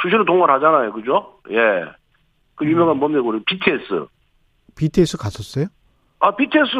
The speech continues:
Speaker 1: 수시로 뭐 해외 방문할 때마다 동원해가지고 같이 무슨 뭐 퍼포먼스도 벌이고 그랬잖아요, 문재인 대통령이.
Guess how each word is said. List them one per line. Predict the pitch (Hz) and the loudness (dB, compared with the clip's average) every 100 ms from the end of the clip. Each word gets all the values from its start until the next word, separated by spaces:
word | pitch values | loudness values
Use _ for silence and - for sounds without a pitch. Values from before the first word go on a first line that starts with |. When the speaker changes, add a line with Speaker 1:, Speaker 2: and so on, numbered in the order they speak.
| - | -4
Speaker 1:
수시로 | 233 285 262 | 0 2 4
뭐 | 247 | 4
해외 | 220 247 | 4 4
방문할 | 233 226 226 220 | 4 4 4 2
때마다 | 214 208 196 | 2 2 2
동원해가지고 | 185 220 196 185 185 170 | 2 2 4 2 2 2
같이 | 156 190 | 2 0
무슨 | 185 180 185 | 0 0 2
뭐 | 170 175 | 0 0
퍼포먼스도 | 180 196 190 170 165 | -4 0 0 0 -2
벌이고 | 165 175 156 | 0 2 2
그랬잖아요, | 139 180 135 | 2 0 0
문재인 | 135 151 131 | 2 2 2
대통령이. | 127 131 117 107 | 0 -2 -4 -2